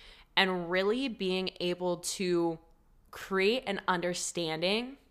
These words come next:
an acceptance, and a forgiveness for those things so that you're able to reclaim your power, to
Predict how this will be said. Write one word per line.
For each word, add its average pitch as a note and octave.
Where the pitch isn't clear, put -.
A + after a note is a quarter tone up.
an F#3
acceptance, A3
and G3
a F3+
forgiveness E3
for F3+
those E3+
things D#3+
so F#3
that F3
you're F3+
able F#3
to F3
reclaim G#3
your G#3
power, F#3
to G3+